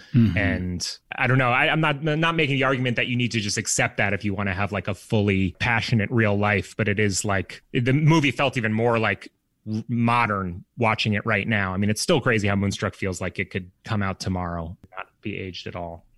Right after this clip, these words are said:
Speaker 1: Yeah. And those I-, ideas of redemption, you know, when people are having conversations about quote unquote cancel culture and whatever, that it's like these characters talking, you know, being flawed people,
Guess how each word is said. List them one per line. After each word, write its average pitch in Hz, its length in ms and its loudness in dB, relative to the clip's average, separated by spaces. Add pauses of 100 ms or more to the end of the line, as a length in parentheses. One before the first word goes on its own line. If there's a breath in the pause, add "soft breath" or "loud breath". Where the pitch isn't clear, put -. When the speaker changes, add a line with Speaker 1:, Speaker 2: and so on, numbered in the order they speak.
(200)
Speaker 1:
Yeah. 95 320 0
And 139 180 6
those 139 180 4
I-, 120 240 0
ideas 104 540 2
of 92 420 -4 (140)
redemption, 95 540 2
you 90 80 2
know, 95 160 0
when 92 160 0
people 92 200 -2
are 87 40 -4
having 98 500 0 (140)
conversations 92 560 0
about 85 260 -4 (180)
quote 101 180 2
unquote 95 320 0
cancel 123 320 4
culture 104 500 2
and 90 440 2
whatever, 95 400 2
that 90 200 -2
it's - 200 -4
like 82 260 -4 (120)
these 98 300 4
characters 127 800 0
talking, 110 600 2
you 104 100 0
know, 92 120 -2 (200)
being 117 480 4
flawed 107 480 0
people, 85 520 -4